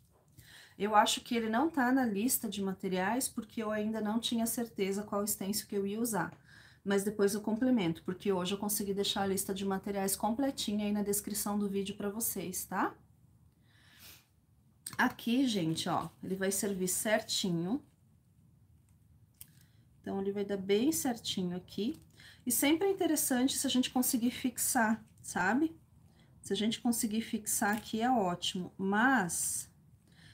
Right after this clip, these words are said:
ele vai ficar com bem pouco espaço aqui pra gente fixar,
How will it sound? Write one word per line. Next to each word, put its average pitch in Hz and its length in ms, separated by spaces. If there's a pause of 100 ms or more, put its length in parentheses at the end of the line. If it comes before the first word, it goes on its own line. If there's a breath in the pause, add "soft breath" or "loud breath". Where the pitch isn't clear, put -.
(180 loud breath)
ele 196 100
vai 202 140
ficar 202 180
com 214 180
bem 226 200
pouco 339 300
espaço 190 580
aqui - 160
pra 165 160
gente 175 320
fixar, 165 560